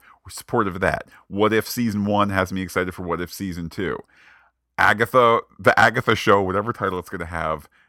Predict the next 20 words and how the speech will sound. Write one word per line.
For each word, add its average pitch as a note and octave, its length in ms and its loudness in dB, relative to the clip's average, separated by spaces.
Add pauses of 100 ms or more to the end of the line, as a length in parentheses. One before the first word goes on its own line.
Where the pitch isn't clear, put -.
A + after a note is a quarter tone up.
(120)
excited G#2+ 520 -6
about F#2 300 -6
that. E2+ 360 -8 (500)
Uh, F#2 260 2 (240)
I G3 140 4
may F#3+ 200 -6
be D#3+ 160 -10
less C#3 400 -10
excited D3 520 -10
for C3+ 240 -4
Ironheart, C3 540 -4
but B2 60 -2
I'm B2 160 -2
re-, A2+ 220 -2
I'm A2 180 -6
ready A2 300 -4
to G#2+ 140 -12
be G2+ 120 -12
swept G2 440 -6
up F#2 180 -6